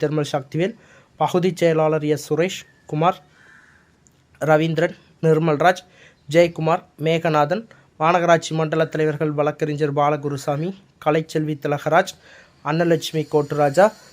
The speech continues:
தி மு க வட்டச் செயலாளர்கள் கதிரேசன், வழக்கறிஞர் சதீஷ்குமார், கங்கா ராஜேஷ், ரவீந்திரன், மருத்துவ அணி தலைவர் அருண்குமார், தகவல் தொழில்நுட்ப பிரிவு அந்தோணி கண்ணன், மாமன்ற உறுப்பினர்கள் ரங்கசாமி, ஜெயா ஜாக்லின், செல்வகுமார்,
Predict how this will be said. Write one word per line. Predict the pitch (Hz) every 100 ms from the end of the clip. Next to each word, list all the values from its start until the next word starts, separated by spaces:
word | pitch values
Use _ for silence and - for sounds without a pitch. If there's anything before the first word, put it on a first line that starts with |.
| _ -
தி | 202
மு | 190 185
க | 165
வட்டச் | 156 - 165 175
செயலாளர்கள் | 156 156 151 147 147 143
கதிரேசன், | 151 147 147 139 202 220 - -
வழக்கறிஞர் | 156 160 165 143 143 131
சதீஷ்குமார், | 147 143 131 156 180 190 - _ _
கங்கா | 151 160 160 160
ராஜேஷ், | 151 143 170 - - 143 143
ரவீந்திரன், | 143 160 151 180 - - - _ -
மருத்துவ | 165 180 196 180
அணி | 170 165
தலைவர் | 151 156 143
அருண்குமார், | 143 139 147 160 196 - -
தகவல் | 151 - 175 165
தொழில்நுட்ப | 165 170 165 165 156
பிரிவு | 151 156 151 147
அந்தோணி | 143 147 151 147
கண்ணன், | 151 147 208 _ _ _ _
மாமன்ற | 160 170 196 180 175
உறுப்பினர்கள் | 160 151 160 151 151 151
ரங்கசாமி, | 147 151 - 147 180 214 - 143
ஜெயா | 160 160 160 143
ஜாக்லின், | 139 - 185 143
செல்வகுமார், | 139 147 151 - 160 196